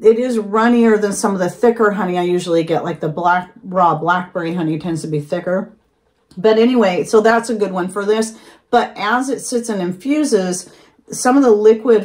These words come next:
from the, the water inside the garlic will also get into the honey.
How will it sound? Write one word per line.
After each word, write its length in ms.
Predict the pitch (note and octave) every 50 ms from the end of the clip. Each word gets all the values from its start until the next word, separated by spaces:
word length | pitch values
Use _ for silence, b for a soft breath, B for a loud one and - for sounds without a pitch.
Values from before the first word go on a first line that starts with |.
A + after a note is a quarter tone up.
| - -
from 300 | G#3+ G3 F#3 F#3+ F#3 F3+
the, 460 | F#3 F#3 F3+ E3+ E3 E3+ E3+ E3+ D3+
the 140 | - F#3 F#3+
water 420 | F#3 G3 G3 G3 G#3 G#3+ G3+ F3+ F3
inside 300 | F3+ F3 - F#3 E3 E3+
the 140 | D#3 - G3
garlic 460 | F3+ F#3 G3 G3+ F#3 E3+ E3 E3 -
will 260 | F#3 F3+ F3 E3 F3 -
also 380 | - F#3+ F#3+ F#3+ - F#3 E3+
get 260 | F3 F3 F3+ E3+ -
into 220 | F3+ F3 - F3+ D#3+
the 100 | D#3+ D#3 D3+ - D#4
honey. 400 | D#4+ C4+ A#3 G3+ G3 G3 - -